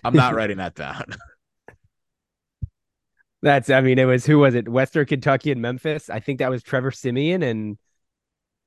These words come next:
Speaker 2: oh, who was the quarterback for Western Kentucky? No, no, not Sim-, was it Simeon and Memphis?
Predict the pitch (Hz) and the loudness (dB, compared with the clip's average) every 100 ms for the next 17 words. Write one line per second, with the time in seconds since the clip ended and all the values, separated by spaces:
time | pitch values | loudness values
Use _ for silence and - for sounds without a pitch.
0 | _ - 82 78 101 98 82 92 90 87 | _ -18 -16 -14 -16 -16 -16 -12 -10 -6
1 | 82 - 90 87 87 92 85 87 82 87 | -8 -6 -6 -4 -6 -12 -14 -16 -16 -16
2 | 82 - 117 143 135 135 123 135 - 117 | -16 -10 0 2 4 4 2 0 -4 -6
3 | 101 98 110 160 - 190 262 349 - - | -6 -6 -8 -10 -2 0 2 0 -4 -6
4 | 131 143 196 349 - | -2 -2 -2 -6 -8